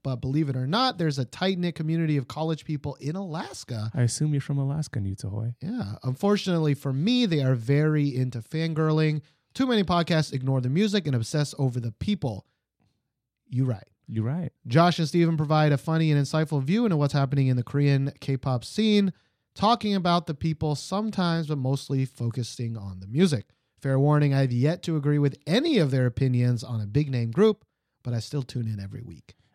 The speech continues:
Speaker 2: I think that is kind of the tagline <laughs> for our podcast. I think the most, most of our listeners kind of don't really agree with what we say most of the time,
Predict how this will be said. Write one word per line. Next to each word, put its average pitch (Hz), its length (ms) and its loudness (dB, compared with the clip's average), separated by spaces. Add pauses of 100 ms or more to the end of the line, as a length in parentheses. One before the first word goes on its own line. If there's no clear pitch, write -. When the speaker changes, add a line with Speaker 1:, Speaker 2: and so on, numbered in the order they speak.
Speaker 2:
I 139 120 2
think 151 320 -2
that 113 240 4
is 104 160 0
kind 107 400 -2
of 98 160 -4 (100)
the 107 180 -2
tagline 98 880 -2
<laughs> - 20 -20
for 113 420 -2
our 98 120 0
podcast. 110 680 -6 (320)
I 131 100 4
think 127 140 4
the 117 60 0
most, 120 480 2 (640)
most 135 260 4
of 110 100 2
our 107 180 4
listeners 101 680 0
kind 101 280 -4
of 92 120 -4 (160)
don't 147 200 -2
really 160 280 0
agree 120 340 2
with 117 160 0
what 107 140 -2
we 104 100 -2
say 101 380 -4
most 143 300 -2
of 151 160 0
the - 40 -20
time, 165 380 -4